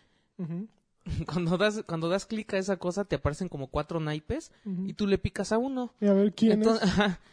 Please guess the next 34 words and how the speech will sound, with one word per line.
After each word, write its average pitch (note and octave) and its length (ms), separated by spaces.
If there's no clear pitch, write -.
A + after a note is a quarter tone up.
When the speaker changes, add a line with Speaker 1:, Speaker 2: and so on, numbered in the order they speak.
Speaker 2:
Entonces, A3 360
de A3 80
cuenta, A3 260
Speaker 1:
Es G3+ 60
como A#3+ 120
Speaker 2:
si, G#3+ 60
Speaker 1:
chat A#3+ 200
Speaker 2:
si B3 60
tú G#3+ 60
Speaker 1:
roulette, G#3+ 220
Speaker 2:
eres, C4 160
Speaker 1:
¿no? C4+ 240
Speaker 2:
ajá, G3+ 260
si G#3+ 100
tú C4 100
eres D4+ 120
mi C4+ 100
vecino, G3+ 380
Speaker 1:
Ujú. F3+ 280
Speaker 2:
digo, D#3+ 180
"Oye, G#3+ 120
oye, B3 180
oye, C#4+ 200
Lanchas, C#4 280
te G3 80
voy C4+ 120
a C#4 40
buscar, A#3 360
¿eh?". A#3+ 160
Le A3+ 200
picas E4 440
al G#3+ 120
diamante G3+ 500
verde G#3+ 440